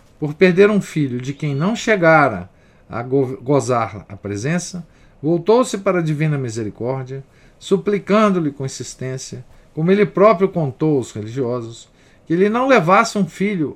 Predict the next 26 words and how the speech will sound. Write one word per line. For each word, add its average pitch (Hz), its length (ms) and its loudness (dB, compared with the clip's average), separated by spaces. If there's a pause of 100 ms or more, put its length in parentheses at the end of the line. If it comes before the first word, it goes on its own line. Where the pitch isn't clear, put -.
(120)
apenas 196 500 -4
concebido, 156 760 -6 (800)
e 139 80 -6
que 160 100 -2
lhe 185 140 4
concedesse 190 720 2
vida, 156 360 -2
ao 143 120 2
menos 170 380 -4
por 143 200 -6
algum 151 260 -2
tempo. 127 500 -10 (1200)
Enquanto 190 420 0
assim 185 200 2
orava, 175 560 0 (480)
a 127 100 -8
bem-aventurada 214 880 2
Virgem 196 360 0
Maria, 127 540 -6 (800)
Mãe 196 280 0
de 220 120 -4
Deus 185 340 4
e 135 60 -8
Senhora 151 600 -4
do 131 120 -8
mundo, 120 420 -14